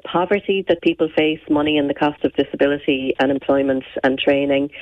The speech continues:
Um, and for family members, there was a lot of information came through in the survey around the lack of access to services for their children or for their adult loved one,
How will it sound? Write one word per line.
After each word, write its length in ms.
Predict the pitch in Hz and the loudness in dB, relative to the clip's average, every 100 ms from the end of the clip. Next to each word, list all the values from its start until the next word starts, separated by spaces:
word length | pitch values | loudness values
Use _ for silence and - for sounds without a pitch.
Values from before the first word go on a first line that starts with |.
| - - - - | -14 -14 -14 0
Um, 280 | 151 147 143 | 2 2 0
and 160 | 160 170 | 0 2
for 120 | 180 | 0
family 360 | 175 180 190 190 | 2 2 2 2
members, 460 | 170 156 151 147 143 - - | 2 4 2 2 -2 -12 0
there 100 | 170 | 0
was 140 | 156 156 - | 2 -2 0
a 80 | 156 | 2
lot 480 | 160 165 170 175 | 2 2 0 -2
of 60 | 147 | 0
information 580 | 147 147 147 147 147 147 | 0 0 0 0 0 -2
came 220 | 151 147 - | 0 -2 2
through 180 | 156 143 | 2 2
in 80 | 139 | 0
the 100 | 139 | 2
survey 480 | - - 147 139 139 | 2 2 2 2 2
around 380 | 277 277 277 277 - - - - - | 2 2 2 0 -6 -12 -12 -14 0
the 140 | 156 | 2
lack 400 | 151 165 170 156 | 2 -2 -4 -2
of 80 | - - | -4 -2
access 420 | 147 147 - 151 139 - | -4 -4 -2 0 0 -2
to 80 | 151 - | 0 2
services 520 | 143 180 165 175 190 - - - | 0 0 2 2 0 -6 -14 -2
for 100 | 147 | 2
their 160 | 143 | 2
children 600 | 139 170 170 180 170 170 - | 2 2 2 2 2 0 2
or 140 | 139 - | 0 2
for 120 | 143 | 2
their 160 | 143 - | 2 0
adult 340 | 139 143 135 - | 2 2 0 0
loved 360 | 151 151 151 160 | 0 2 0 0
one, 300 | 151 151 | 2 0